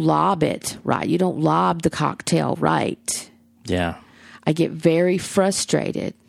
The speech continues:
Speaker 1: I'm about as frustrated as a former Bernie Sanders campaign worker right now.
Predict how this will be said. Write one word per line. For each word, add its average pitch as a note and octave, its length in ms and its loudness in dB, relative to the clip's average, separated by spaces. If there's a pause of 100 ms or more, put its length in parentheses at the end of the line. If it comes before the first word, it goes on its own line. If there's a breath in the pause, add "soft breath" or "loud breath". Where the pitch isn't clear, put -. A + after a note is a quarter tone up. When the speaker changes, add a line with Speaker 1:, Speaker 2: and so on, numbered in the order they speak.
(1500 soft breath)
Speaker 1:
I'm D#3+ 80 2
about D#3 160 2
as D3+ 120 -2
frustrated F3+ 1000 0
as D#3+ 160 -2
a D3+ 40 0
former D#3 420 0
Bernie D#3 340 0
Sanders D3+ 460 -4
campaign E3 680 -4
worker - 360 -6
right - 280 -6
now. - 480 -10